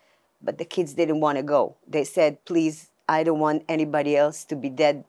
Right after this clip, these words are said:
in this house. I don't want anybody else get murdered."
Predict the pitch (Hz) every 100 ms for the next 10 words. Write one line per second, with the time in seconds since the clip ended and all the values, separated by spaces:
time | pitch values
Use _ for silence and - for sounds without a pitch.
0 | _ - 151 151 - 156 151 160 - -
1 | _ 165 160 160 156 151 156 _ _ _
2 | - 156 160 156 151 151 151 151 - 147
3 | 147 151 151 139